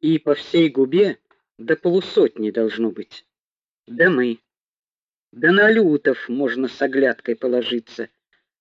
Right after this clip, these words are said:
Они нынче озлоблены против кинайцев и чугачей. Больше сотни быстро собрать можно". Байдары повернули на север и вскоре догнали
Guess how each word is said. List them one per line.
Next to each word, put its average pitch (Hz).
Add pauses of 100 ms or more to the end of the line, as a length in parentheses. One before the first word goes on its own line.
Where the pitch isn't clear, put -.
(180)
Они 139
нынче 139 (320)
озлоблены 127
против -
кинайцев 117 (420)
и 123
чугачей. 117 (920)
Больше 175
сотни 120
быстро 113
собрать 113
можно". 107 (1500)
Байдары 131
повернули 160
на 143
север 156
и 151
вскоре 175
догнали 143